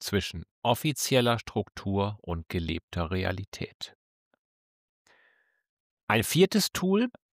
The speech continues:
Veränderungsradar mit den alten Hasen. Wenn du ein neues Projekt startest, hol zwei, drei alte Hasen an einen Tisch und frag, „Wo wird es mit diesem Projekt im Alltag knirschen? Wer wird es schwer haben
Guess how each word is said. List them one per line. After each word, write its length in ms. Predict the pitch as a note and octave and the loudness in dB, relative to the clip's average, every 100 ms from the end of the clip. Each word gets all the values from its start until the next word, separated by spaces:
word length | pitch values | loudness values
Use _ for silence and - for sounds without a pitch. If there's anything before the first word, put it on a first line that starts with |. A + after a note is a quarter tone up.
| _ | _
Veränderungsradar 1400 | - D3 - E3+ G#3 C3+ A#2 - G#2 G2+ F#2 F#2+ D#2 D2+ | 0 2 4 4 6 6 4 4 4 4 4 4 4 2
mit 240 | F#2+ G#2 | 0 2
den 160 | G#2+ G#2 | 2 2
alten 440 | F#2 G2 - G2+ | 0 0 0 0
Hasen. 460 | G#2+ C3 A2+ C2+ - _ _ _ - | 2 2 0 -4 -14 _ _ _ 0
Wenn 200 | C3+ F#3 | 0 4
du 100 | G3+ | 2
ein 220 | D#3 E3+ | 4 4
neues 360 | E3+ F3 F3+ - | 6 6 4 0
Projekt 480 | - D#3 D3+ G3 - | 0 2 2 -2 -4
startest, 720 | - F#2+ C#2+ - - - - _ - | 2 4 2 -2 -12 -12 -18 _ 2
hol 200 | D#3+ D#3 | 2 4
zwei, 500 | - - C#3+ D#3+ F#3 | 0 2 4 4 4
drei 420 | B2+ A2 D3+ F3+ | 4 4 4 4
alte 400 | B2 D#3 D#3+ C#3 | 2 2 2 2
Hasen 380 | C3+ C#3+ D3+ D3 | 4 4 2 0
an 180 | A2+ A#2+ | 0 0
einen 320 | A#2 C3+ C3+ | 2 2 0
Tisch 300 | - E3 - | -2 -2 -2
und 200 | A2 A2+ | -2 -2
frag, 520 | - A#2 A#2+ C3 - _ _ _ _ - | 0 4 4 2 -4 _ _ _ _ -8
„Wo 420 | G#2+ G#2 D#3 D#3+ | -2 4 6 6
wird 240 | C#3 D#3+ D#3+ | 6 4 4
es 200 | D3+ - | 0 2
mit 240 | C3+ - | -2 0
diesem 280 | C3+ C#3 D#3 | -4 -4 -8
Projekt 520 | - A#2+ A2+ C#3 - | 0 4 6 4 0
im 160 | A2+ A2+ | -4 0
Alltag 600 | G2 C3 - A#2 - - | 0 0 0 0 -2 -10
knirschen? 540 | - A#2+ C#3 - - _ _ _ _ _ _ _ _ _ _ _ _ _ _ _ - - - - - - | -2 0 0 -4 -14 _ _ _ _ _ _ _ _ _ _ _ _ _ _ _ -14 -14 -14 -20 -20 -6
Wer 360 | G2+ G2 C#3+ D#3 | 0 4 6 8
wird 160 | E3+ D#3+ | 6 6
es 160 | D3 | 0
schwer 380 | - C3+ D#3 D#3+ | 0 2 4 4
haben 420 | A#2+ E2 C#2 C2 | 2 2 0 -10